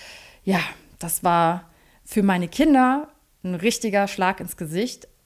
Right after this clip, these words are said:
am Ende des Tages einfach geghostet zu werden. Natürlich habe ich ihm das nicht vergeben. Ich habe ihm aber vergeben, dass, äh, dass wir beide einfach da, ne,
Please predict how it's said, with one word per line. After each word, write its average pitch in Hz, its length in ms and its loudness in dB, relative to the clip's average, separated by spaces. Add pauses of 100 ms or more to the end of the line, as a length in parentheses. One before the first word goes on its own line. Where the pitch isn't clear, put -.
(120)
am 196 140 -2
Ende 196 280 0
des 226 160 -6
Tages 165 460 -6 (100)
einfach - 380 -12
geghostet 233 540 -2
zu 165 180 -6
werden. 156 300 -4 (1700)
Natürlich 247 360 2
habe 208 120 4
ich 208 140 -6
ihm 185 100 -4 (100)
das - 380 2
nicht 240 240 4
vergeben. 170 640 -2
Ich 233 140 -2
habe 247 120 -2
ihm 240 100 2
aber 220 180 2
vergeben, 220 560 0 (100)
dass, 190 260 -4
äh, 185 400 0 (920)
dass 220 180 -2
wir 208 180 4
beide 165 280 2
einfach 160 320 -8
da, 160 360 -4 (220)
ne, 262 240 4